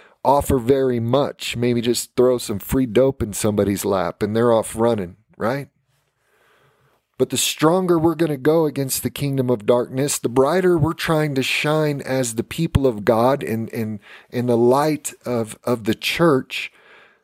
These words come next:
the greater the battle's gonna become. So I've been praying a lot over the past couple weeks, and, uh, I was gonna talk about this. Pro-, I don't know if you guys know who David Wilkerson,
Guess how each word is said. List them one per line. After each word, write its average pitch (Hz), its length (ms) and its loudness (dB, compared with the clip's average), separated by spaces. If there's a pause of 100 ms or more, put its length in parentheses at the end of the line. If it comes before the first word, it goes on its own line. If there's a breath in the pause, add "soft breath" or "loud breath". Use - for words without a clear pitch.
(320 soft breath)
the 117 80 -4
greater 127 380 4
the 113 100 -4
battle's 113 540 2
gonna 101 180 -6
become. 95 540 -8 (2000)
So 143 140 2
I've 151 120 4
been 147 140 2
praying 175 340 2
a 151 60 4
lot 139 300 4
over 113 180 2
the 92 100 -4
past 113 440 -2
couple 104 260 0
weeks, 104 460 0
and, 98 320 -2
uh, 92 300 2 (4000 soft breath)
I 107 140 2
was 107 160 -2
gonna 123 200 2
talk 127 320 2
about 117 340 0
this. 107 160 0
Pro-, - 240 -2
I 131 80 2
don't 165 140 2
know 123 120 4
if - 120 -4
you 104 80 -2
guys 104 260 0
know 104 180 2
who 101 100 0
David 98 500 -2
Wilkerson, 98 720 0